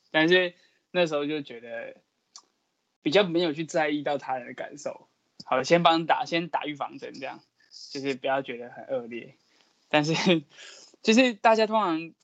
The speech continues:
最喜欢去做一件事情，就是帮人家取绰号嘛。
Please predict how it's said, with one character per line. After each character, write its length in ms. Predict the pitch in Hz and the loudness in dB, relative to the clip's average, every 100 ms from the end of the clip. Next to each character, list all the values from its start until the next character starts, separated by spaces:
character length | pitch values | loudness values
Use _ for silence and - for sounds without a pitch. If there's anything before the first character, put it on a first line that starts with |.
| _ | _
最 140 | 214 180 | 2 2
喜 200 | - 147 | 0 -2
欢 280 | 151 165 | -2 -2
去 260 | 156 - 175 | -6 -12 -12
做 240 | - 170 | -4 -4
一 60 | 147 | -2
件 120 | 151 | -4
事 60 | 151 | -6
情， 80 | 143 | -6
就 80 | |
是 80 | 143 | -4
帮 160 | 143 135 | -2 -2
人 60 | |
家 40 | 135 | -2
取 200 | - 123 | -10 -18
绰 240 | - 123 | -14 -10
号 240 | 127 120 | -4 -4
嘛。 60 | - | -4